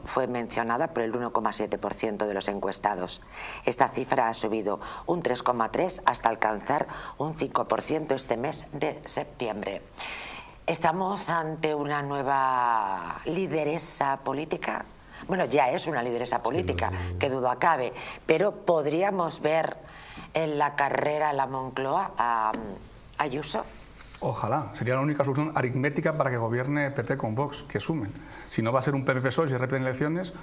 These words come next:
Speaker 3: o pesoe con toda la, la escoria. Sería genial, es, es un boom Ayuso, ¿eh?
Speaker 2: Pues
Speaker 3: Eh.
Speaker 2: fíjate que yo creo, yo creo que lo hemos comentado alguna vez, yo creo que a,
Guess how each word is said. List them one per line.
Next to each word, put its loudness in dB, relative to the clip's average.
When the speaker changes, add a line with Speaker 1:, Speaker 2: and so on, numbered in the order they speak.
Speaker 3:
o 0
pesoe 2
con 0
toda 4
la, 0
la -2
escoria. -2
Sería 2
genial, 2
es, -2
es 0
un 2
boom 4
Ayuso, -2
¿eh? -4
Speaker 2:
Pues 4
Speaker 3:
Eh. -4
Speaker 2:
fíjate 2
que 2
yo 2
creo, 2
yo 2
creo 2
que 4
lo 2
hemos 0
comentado 4
alguna 2
vez, 2
yo 2
creo 4
que 4
a, 4